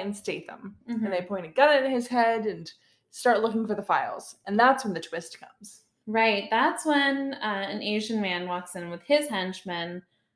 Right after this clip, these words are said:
Speaker 2: and it's Lai's dad.
Speaker 1: Surprise, he's not on the cargo ship.
Speaker 2: And he's also, like, some kind of, like, Asian mobster.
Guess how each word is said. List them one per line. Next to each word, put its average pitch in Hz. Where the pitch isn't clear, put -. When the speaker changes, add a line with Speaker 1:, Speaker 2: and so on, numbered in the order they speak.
Speaker 2:
and 202
it's 208
Lai's 185
dad. -
Speaker 1:
Surprise, 320
he's 294
not 320
on 262
the 285
cargo 269
ship. 262
Speaker 2:
And 226
he's 214
also, 202
like, 180
some 190
kind 180
of, 170
like, 175
Asian 170
mobster. -